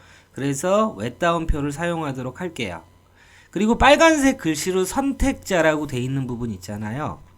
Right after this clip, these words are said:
이 선택자는 씨에스에스 선택자를 말하는 거예요. 씨에스에스 선택자, 태그 선택자, 아이디 선택자, 클래스 선택자 이런 것들이 있잖아요. 그런 선택자를 넣어주시는 거고요.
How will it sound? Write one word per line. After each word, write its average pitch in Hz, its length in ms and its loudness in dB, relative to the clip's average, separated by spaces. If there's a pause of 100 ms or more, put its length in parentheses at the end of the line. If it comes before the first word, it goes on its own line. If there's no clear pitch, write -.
(300)
이 196 180 2
선택자는 196 960 0 (540)
씨에스에스 285 800 2
선택자를 220 640 -2
말하는 117 420 -2
거예요. 104 520 -10 (340)
씨에스에스 240 640 0
선택자, 196 840 0
태그 233 340 -2
선택자, 190 920 -2
아이디 147 380 0
선택자, 151 640 -6
클래스 226 340 0
선택자 151 380 -4
이런 160 240 0
것들이 143 320 0
있잖아요. 110 580 -6 (320)
그런 165 240 -2
선택자를 190 720 0
넣어주시는 131 680 -4
거고요. 104 540 -8